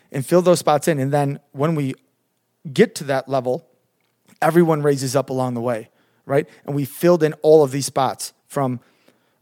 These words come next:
um, purchasing, vendors, advertisement, marketing, running of a store, territory manager, locations, general contracting, all these things I want to bring, like, in-house into this power team, okay? And so what I want,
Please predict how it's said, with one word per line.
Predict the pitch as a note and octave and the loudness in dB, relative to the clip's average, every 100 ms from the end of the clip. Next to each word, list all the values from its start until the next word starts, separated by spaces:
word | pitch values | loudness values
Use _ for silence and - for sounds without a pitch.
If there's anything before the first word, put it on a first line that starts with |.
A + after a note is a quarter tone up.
| - | -14
um, | A#2 A2+ A2+ A2 A#2 B2 - | -10 -8 -8 -10 -12 -16 -4
purchasing, | E3+ C#3+ C#3 C3+ B2+ A#2+ | -2 -2 -4 -6 -6 -4
vendors, | A2+ D3 C#3 C3+ A2+ A2 - - | -2 -2 -2 -4 -8 -8 -8 -2
advertisement, | D#3+ C3+ C#3+ B2+ A#2 A#2 - | 0 0 -2 -4 -6 -12 -6
marketing, | C3 D#3 - C3 A#2+ A2 _ _ | 0 0 0 -4 -6 -8 _ _
running | - C3+ F3 D3+ | -4 0 2 0
of | C#3 | 0
a | B2+ | -2
store, | - C3 A2+ - _ - | -2 -2 -2 -8 _ -6
territory | E3 E3 D3+ D3+ C3+ | -2 -2 -2 -4 -4
manager, | C3 C3+ A#2+ A2+ - _ _ - | -4 -6 -6 -10 -12 _ _ -8
locations, | C3 B2+ D#3 D#3+ C3 A#2 A#2+ - | -6 -4 -2 -2 -4 -10 -14 -6
general | C3 D3+ D3+ | -2 0 -2
contracting, | D3 D3 D#3 B2+ A2+ A2+ A2+ - - - - _ _ _ | -2 -6 -4 -4 -4 -10 -14 -16 -20 -20 -20 _ _ _
all | D#3 G3 | 2 2
these | G3+ F3 | 2 -4
things | F3+ D#3+ | -4 -4
I | |
want | D3 D3 | -4 -6
to | C#3+ | -6
bring, | C#3 C3+ B2+ C3 | -8 -8 -10 -10
like, | B2+ - | -10 -8
in-house | D3 C3+ C3+ C#3 - | -6 -4 -2 -4 -6
into | C3 C#3 | -10 -8
this | B2 | -10
power | - C3 B2 | -6 -4 -4
team, | A#2+ A#2+ A2+ A#2 _ _ | -6 -12 -16 -18 _ _
okay? | B2 C3+ C3 C3+ _ _ - _ _ _ - _ | -10 -4 -4 -4 _ _ -20 _ _ _ -20 _
And | D3 C3+ | -8 -6
so | - F3+ D3 | 2 4 4
what | C3 C3 C#3 | 0 -4 -4
I | |
want, | B2+ D#3+ E3 | -4 -4 -6